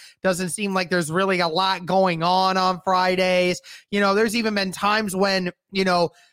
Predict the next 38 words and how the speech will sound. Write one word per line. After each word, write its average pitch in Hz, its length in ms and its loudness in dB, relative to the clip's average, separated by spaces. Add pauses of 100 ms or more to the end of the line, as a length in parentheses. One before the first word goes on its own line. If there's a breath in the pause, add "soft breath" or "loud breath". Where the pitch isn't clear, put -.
(140)
uh, 165 340 2
Reich 190 300 -2
says, 185 560 0
"Oh, 196 260 4
it's 170 180 -2
more 185 200 2
of, 180 80 -2
like, 175 140 0
a 160 60 -4
mental 180 480 -2
day." 180 440 0
You 175 160 -2
know, 170 160 0
they're 160 120 0
mentally 175 440 -2
preparing 180 680 -2
for, 165 260 0 (300 loud breath)
you 180 140 -2
know, 160 300 0 (100)
this 160 340 -4
environment 254 720 -2
they're 262 100 0
gonna 254 140 0
go 247 160 2
into, 233 960 0
or, 156 320 0
like, 147 180 -6
the 147 80 -6
weather 254 400 2
or 226 760 4
things 233 240 -4
of 196 80 -2
that 208 160 0
nature. 202 320 -4
But, 180 120 0
like, 175 240 -4 (340 loud breath)
you 214 100 0
know, 190 280 0